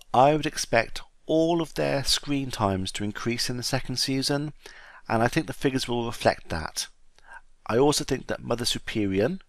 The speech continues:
will take on the role that Father Vincent had during the first season, so her screen time will dramatically increase as well.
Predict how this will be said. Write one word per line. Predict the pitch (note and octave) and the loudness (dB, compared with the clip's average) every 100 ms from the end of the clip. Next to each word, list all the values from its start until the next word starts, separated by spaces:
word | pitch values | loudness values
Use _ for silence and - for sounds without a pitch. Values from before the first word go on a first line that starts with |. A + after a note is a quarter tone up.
| - | -10
will | A2 | -4
take | - A#2+ A#2+ | -2 -2 -2
on | A#2 | -4
the | A#2 | -4
role | G#2+ A#2 A#2+ A#2+ | 0 2 2 0
that | A#2 | -6
Father | - B2 B2 A#2+ A#2+ | -4 2 2 2 -2
Vincent | - B2 - - | -4 -4 -4 -6
had | - - C#3 D#3+ - - | -6 -4 -2 -4 -8 -10
during | - B2+ B2 | -2 -2 -2
the | A#2+ | -6
first | - C3+ B2+ - | -6 -4 -2 -2
season, | - C3 B2+ C#3+ E3 - - - - - | 0 -2 -2 -4 -4 -8 -12 -12 -14 0
so | A#2 | 2
her | G2+ B2+ B2 | 6 8 8
screen | - - A2 G#2 | 4 2 2 2
time | - G2 G2 | 2 2 2
will | G2 F#2+ F#2+ | 0 0 0
dramatically | - G2+ G2+ A2 - - - E2+ E2+ - | 0 0 4 2 2 -4 -2 -2 -4 -8
increase | E2+ - D2+ - | -8 -8 -6 -6
as | F2+ | -6
well. | F#2+ F#2+ G2+ A2 | -2 2 2 0